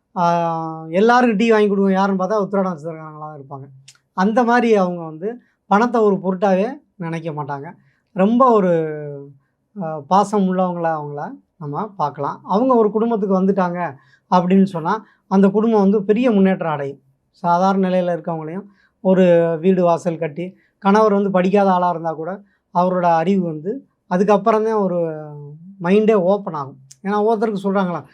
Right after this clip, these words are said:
சில குறிப்பிட்ட வயசுக்கு மேல தான் அவர் வந்து அறிவாளியா இருந்தாரு அப்படின்னு சொல்லுவாங்க. இவங்க கூட இருக்க வரைக்கும் தான் அறிவாளியா இருப்பாங்க. இவங்கள விட்டு பிரிஞ்சாங்க அப்படின்னு சொன்னா அவங்க தான் வந்து நஷ்டம் அடைவாங்க, கஷ்டப்படுவாங்க. அப்படி ஒரு, ஏன்னா சூரியன்கிறது பவர் இல்லையா? அந்த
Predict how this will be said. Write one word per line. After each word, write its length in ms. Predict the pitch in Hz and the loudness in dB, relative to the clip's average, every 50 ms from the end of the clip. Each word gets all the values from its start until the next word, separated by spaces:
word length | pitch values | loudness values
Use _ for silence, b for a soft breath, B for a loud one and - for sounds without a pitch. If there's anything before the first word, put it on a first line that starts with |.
| b b b | b b b
சில 240 | _ - 214 214 202 | _ 2 2 2 4
குறிப்பிட்ட 360 | - 233 240 247 233 208 220 | 4 2 2 2 2 4 4
வயசுக்கு 440 | 208 208 220 226 196 214 202 196 214 | 4 4 4 2 0 -4 -4 -2 0
மேல 160 | 208 208 208 | 2 2 2
தான் 140 | 208 214 202 | 2 2 2
அவர் 180 | 196 196 185 | 2 2 0
வந்து 200 | 185 180 185 180 | 0 -2 -2 -2
அறிவாளியா 420 | 185 175 175 185 185 180 175 175 165 160 | -2 0 2 2 2 2 2 0 -2 -2
இருந்தாரு 300 | 156 160 160 156 151 156 151 | -4 -8 -8 -8 -6 -8 -10
அப்படின்னு 220 | 143 143 160 156 | -10 -12 -14 -16
சொல்லுவாங்க. 460 | 139 143 156 151 147 139 139 156 180 b b b b b b | -14 -12 -12 -10 -10 -10 -10 -12 -14 b b b b b b
இவங்க 300 | - 202 220 240 233 233 | 2 4 6 6 6 6
கூட 200 | 214 254 247 240 | 4 6 6 6
இருக்க 180 | 220 208 214 214 | 4 6 4 4
வரைக்கும் 260 | 208 202 208 208 208 | 4 4 2 0 0
தான் 120 | 208 196 | 0 0
அறிவாளியா 360 | 175 185 185 180 175 175 170 156 | 0 0 -2 -2 -2 -2 -4 -4
இருப்பாங்க. 340 | 151 143 151 147 143 147 175 _ _ _ _ _ _ | -6 -10 -14 -14 -14 -14 -20 _ _ _ _ _ _
இவங்கள 320 | 214 214 226 226 226 220 | 2 4 4 6 6 4
விட்டு 180 | 220 208 202 226 | 4 2 0 -2
பிரிஞ்சாங்க 540 | 175 233 240 247 240 208 226 208 196 196 202 202 190 180 | 0 0 2 2 4 4 4 2 4 2 2 0 -2 -2
அப்படின்னு 240 | 160 170 180 185 | -4 -8 -10 -10
சொன்னா 360 | 156 151 175 160 180 214 233 b b b b b | -10 -10 -10 -8 -8 -8 -8 b b b b b
அவங்க 280 | _ 185 190 202 202 196 | _ 0 2 2 2 2
தான் 140 | 202 208 | 2 0
வந்து 180 | 196 180 175 202 | 0 -2 -2 -4
நஷ்டம் 440 | 190 175 151 - _ 196 180 165 156 | -4 -4 -8 -8 _ -8 -6 -6 -8
அடைவாங்க, 360 | 156 156 151 151 156 170 185 185 | -8 -8 -10 -10 -8 -8 -8 -6
கஷ்டப்படுவாங்க. 600 | 175 156 131 143 175 147 156 147 147 139 135 135 156 - b b b b b b | -8 -12 -8 -8 -8 -6 -6 -8 -8 -8 -10 -12 -16 -16 b b b b b b
அப்படி 300 | - 180 165 180 202 208 | -4 -4 -2 2 2 4
ஒரு, 220 | 202 190 185 180 175 170 165 160 156 151 151 147 143 143 143 139 139 139 139 - - _ _ _ - | 4 4 2 0 0 -2 -2 -2 -4 -4 -6 -6 -8 -8 -10 -12 -14 -16 -20 -20 -20 _ _ _ 0
ஏன்னா 140 | 214 233 220 220 | 0 0 0 2
சூரியன்கிறது 500 | 247 277 240 262 247 240 226 220 208 214 202 | 0 2 4 4 4 4 2 2 2 0 0
பவர் 320 | 196 190 185 185 196 170 151 | 0 0 0 2 0 0 -2
இல்லையா? 380 | 151 147 147 151 147 143 135 _ _ _ _ _ _ _ | -6 -8 -6 -8 -8 -10 -10 _ _ _ _ _ _ _
அந்த 420 | - 170 180 175 185 185 180 165 | -6 -6 0 0 2 2 2 -2